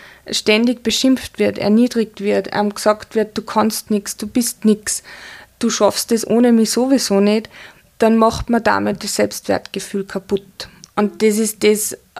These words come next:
was häusliche Gewalt, worauf es abzielt sozusagen, dass man jemanden wirklich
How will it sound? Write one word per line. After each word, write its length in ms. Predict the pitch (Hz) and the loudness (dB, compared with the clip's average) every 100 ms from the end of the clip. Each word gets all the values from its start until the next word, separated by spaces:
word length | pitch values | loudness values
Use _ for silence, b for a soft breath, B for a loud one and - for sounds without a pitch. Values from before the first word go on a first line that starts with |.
| - - | -20 -16
was 640 | 202 202 202 - - - - _ _ _ - - 202 | -4 0 0 0 -10 -12 -18 _ _ _ -12 -4 2
häusliche 440 | 214 208 208 208 | 2 2 -2 0
Gewalt, 420 | 208 190 196 202 | 0 0 -2 -4
worauf 260 | 208 196 185 | -2 0 -2
es 180 | - - | -4 -6
abzielt 580 | 190 - - 247 247 | -6 -8 -4 -2 -2
sozusagen, 640 | - 262 - 254 262 254 240 | -4 -8 -8 -4 0 0 0
dass 140 | 214 | -2
man 160 | 214 208 | 0 0
jemanden 540 | 202 208 202 202 202 | 0 0 -2 -2 0
wirklich 420 | 214 214 214 - | 0 -2 -4 -6